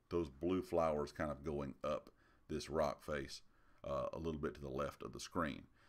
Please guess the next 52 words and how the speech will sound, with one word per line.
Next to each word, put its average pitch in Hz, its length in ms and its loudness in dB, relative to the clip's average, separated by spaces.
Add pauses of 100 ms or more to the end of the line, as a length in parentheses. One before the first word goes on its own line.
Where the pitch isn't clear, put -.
(140)
So - 140 -4
this 110 140 4
is 98 100 2
the 87 120 4
area, 92 360 8
or 78 200 2
the 76 80 0
final 95 600 4
area, 85 360 6 (120)
for 82 340 2 (220)
the 73 60 -4
longbow. 82 480 6
Once 90 360 4
you 95 180 0
enter 117 220 8
this 104 180 0
area, 104 460 8
you 80 160 -2
will 78 140 2
find 95 340 6
the 87 60 2
longbow. 92 480 6
You 78 160 0
will 69 60 0
be 80 100 4
able 71 100 2
to - 60 -4
pick - 240 -4
it 78 80 4
up. 85 220 6 (540)
Uh, 71 280 4 (180)
you 85 120 -2
will 76 60 -4
kinda 85 240 0
go 82 140 4
through 80 160 -2
a 73 40 2
little 78 160 0
bit 73 120 0
of 65 80 -2
a - 40 -8
cutscene, 95 680 2 (400)
and 87 100 0
then 110 160 6
you're 104 80 6
going 95 260 4
to 90 100 2
have 82 120 6
to - 80 -8
fight 82 320 4
a 69 60 0
boss. 67 460 2